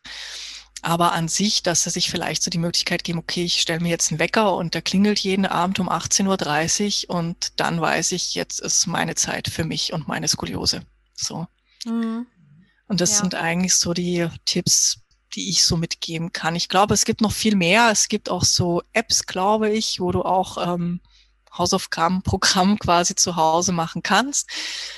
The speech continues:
Speaker 1: Das sind dann so die Dinge, die krieg ich eher von meinen Jugendlichen erzählt, weil die sich
Speaker 2: Mhm.
Speaker 1: natürlich damit noch mal ganz anders beschäftigen und auskennen als ich, was es da alles für Möglichkeiten übers Internet und über die Apps gibt.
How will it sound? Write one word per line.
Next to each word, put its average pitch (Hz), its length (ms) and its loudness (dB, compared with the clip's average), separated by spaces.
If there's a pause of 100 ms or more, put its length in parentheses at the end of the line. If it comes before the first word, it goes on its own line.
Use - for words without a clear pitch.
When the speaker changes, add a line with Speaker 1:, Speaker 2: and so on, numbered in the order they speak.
(120)
Speaker 1:
Das 190 100 -2
sind 202 120 4
dann 185 120 6
so 190 80 2
die 180 120 -4
Dinge, 202 220 4
die 190 120 -2
krieg - 200 -6
ich - 280 -2
eher 196 240 4
von 180 180 2
meinen 170 240 0
Jugendlichen 214 580 4
erzählt, 202 560 2
weil 180 120 2
die 180 100 0
sich 185 180 0
Speaker 2:
Mhm. 269 60 4
Speaker 1:
natürlich 269 380 2
damit 185 260 2
noch 180 140 0
mal 180 160 4
ganz 196 240 2
anders 214 340 4
beschäftigen 226 580 6
und 190 140 4
auskennen 208 560 6
als 185 240 4
ich, 247 240 2
was 196 140 4
es 196 120 0
da 180 140 4
alles 180 300 4
für 202 140 0
Möglichkeiten 202 840 4
übers 185 320 0
Internet 208 560 2
und 180 160 0
über 180 180 2
die 180 200 -4
Apps - 320 0
gibt. 226 260 0